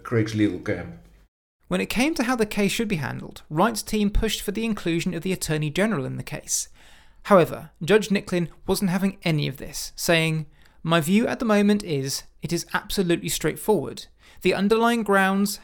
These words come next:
Speaker 2: have, for all practical purposes, been admitted by the defendant. The question is whether these matters amount to contempt." "I do not see the necessity to involve the Attorney General." Wright was then reminded that he had actually admitted to sending the Slack post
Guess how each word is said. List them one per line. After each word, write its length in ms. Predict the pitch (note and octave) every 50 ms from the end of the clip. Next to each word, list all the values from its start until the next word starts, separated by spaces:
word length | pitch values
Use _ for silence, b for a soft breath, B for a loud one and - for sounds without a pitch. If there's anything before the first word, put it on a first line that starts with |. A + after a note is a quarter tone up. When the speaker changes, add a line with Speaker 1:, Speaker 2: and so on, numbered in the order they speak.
| -
Speaker 2:
have, 260 | - F3 F3+ E3+ - -
for 160 | - - - G3+
all 140 | G3+ G#3
practical 460 | G3+ - G#3 - F3+ - F#3 - F3 D#3+
purposes, 580 | - E3+ E3 D#3 - D#3+ - F3 E3+ D#3 - b b b b
been 100 | - E3
admitted 500 | E3+ D3+ D3 F#3 G#3+ G#3 - C#3+ C3+ B2 - - -
by 120 | C#3+ C#3
the 100 | C3+ C#3
defendant. 580 | C#3 D#3 D3+ - A3 F3+ C#3+ C3 - - - - - b b b b b b b
The 80 | b D3
question 440 | C#3 - - F3+ D3+ - - E3 -
is 360 | - B3+ G#3+ G3+ G#3+ G#3 - B B B B
whether 180 | D#3+ F3 F3+ G3
these 240 | E3 F#3 F#3 D#3+
matters 340 | D3+ E3+ F3+ D#3+ - F#3 F3
amount 400 | - - F3 D#3 C#3+ C#3 D#3 - -
to 120 | - D3
contempt." 560 | - D3+ D3 - G#3 F3 - G3 - - - - - b b b b b b b b
"I 80 | -
do 100 | E3+ -
not 280 | E3 E3 G3 A3+ - -
see 140 | - A3 A3
the 120 | G3+ G#3+
necessity 560 | G#3 G3+ - - D3+ - - C#3+ - D3+ C#3+ C#3+
to 140 | - E3 D#3+
involve 380 | D#3 C#3+ C#3+ C#3+ D3 D3 -
the 100 | - E3+
Attorney 360 | E3 D#3 - D3 C3 C3 C#3
General." 480 | C3+ C3+ F3 E3+ D3 C3+ C3 - - - - - _ _ _ _ _ _ _ _ -
Wright 260 | - F3 A3 A#3+ -
was 140 | F3 E3 D3+
then 140 | - D4 C4+
reminded 500 | F3 C3+ C#3+ C#3+ C#3+ D3 C#3+ D3 C#3+ - - -
that 140 | - G3+ F#3+
he 40 | G#3
had 280 | G3+ - C#4 G3 - - -
actually 380 | D#3+ - - - - D#3+ E3 -
admitted 400 | D#3 C3+ D#3+ E3 D#3 - - -
to 60 | D#3+
sending 440 | - - G3 F#3 D#3+ C#3+ C#3 C3+ C3+
the 60 | C#3+
Slack 340 | - - F3 E3 D3+ - -
post 320 | - D3 C#3+ C#3+ - -